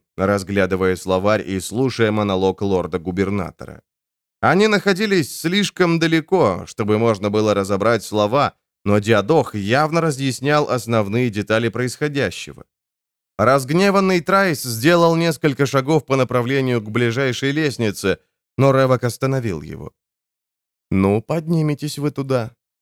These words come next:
И что дальше?" — спокойно произнес Торос.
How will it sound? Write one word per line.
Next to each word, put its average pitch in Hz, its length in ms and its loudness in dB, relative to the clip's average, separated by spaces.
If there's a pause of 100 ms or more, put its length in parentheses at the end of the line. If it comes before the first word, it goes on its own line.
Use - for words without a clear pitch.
И 104 100 0
что 104 220 -6
дальше?" — 123 480 -6 (280)
спокойно 104 600 2
произнес 87 580 -4
Торос. 85 500 -6